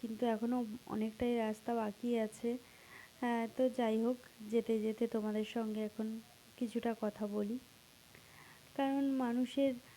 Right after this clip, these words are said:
আহ, জীবনটা একরকম গতিতে তো থাকে না, কিছু আনন্দ, কিছু সুখ,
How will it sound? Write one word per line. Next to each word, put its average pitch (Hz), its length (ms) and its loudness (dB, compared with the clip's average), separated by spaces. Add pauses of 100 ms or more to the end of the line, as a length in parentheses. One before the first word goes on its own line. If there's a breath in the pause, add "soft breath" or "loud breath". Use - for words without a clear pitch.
(180 loud breath)
আহ, 240 480 2
জীবনটা 269 880 2
একরকম 254 560 0
গতিতে 233 420 0
তো 240 140 -2
থাকে 226 360 -4
না, 233 220 -2 (580 loud breath)
কিছু 277 260 4
আনন্দ, 240 500 2 (100)
কিছু 254 280 0
সুখ, 240 680 -2